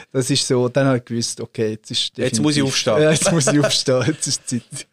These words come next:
Speaker 1: <laughs> Ja, so Zeug, ja. Und das Weihnachtsoratorium finde ich auch etwas, das, das, äh, höre ich schon immer noch gern an Weihnachten. Und eben, wie du, das finde ich eben spannend, du hast ja vorher gesagt, man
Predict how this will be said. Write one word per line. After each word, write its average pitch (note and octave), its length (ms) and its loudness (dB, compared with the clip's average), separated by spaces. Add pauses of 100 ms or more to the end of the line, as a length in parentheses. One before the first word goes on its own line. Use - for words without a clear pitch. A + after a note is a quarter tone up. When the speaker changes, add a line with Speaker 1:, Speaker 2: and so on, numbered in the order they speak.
(160)
Speaker 1:
<laughs> - 140 0 (360)
Ja, A#2 220 0 (160)
so - 240 -8
Zeug, - 480 -6
ja. A2+ 240 -6 (540)
Und B2+ 180 -2
das - 100 0
Weihnachtsoratorium C#3+ 840 4
finde A#2 220 0
ich A2 100 2
auch A2 140 2
etwas, G#2 320 -4
das, - 220 -8
das, - 300 -8
äh, G2+ 300 -2 (540)
höre A#2+ 240 0
ich A#2 80 0
schon G#2+ 140 0
immer G2+ 220 -2
noch F#2+ 240 -4 (200)
gern F#2+ 320 -4
an G2+ 160 -14
Weihnachten. G2 360 -8
Und B2+ 120 2
eben, C#3 160 2
wie D3 80 2
du, D3 200 -4
das - 180 -4
finde C#3+ 180 2
ich - 20 4
eben B2+ 100 0
spannend, C3 300 2
du C3 40 4
hast - 80 0
ja C3+ 80 0
vorher B2+ 200 2
gesagt, - 320 0
man A#2+ 140 0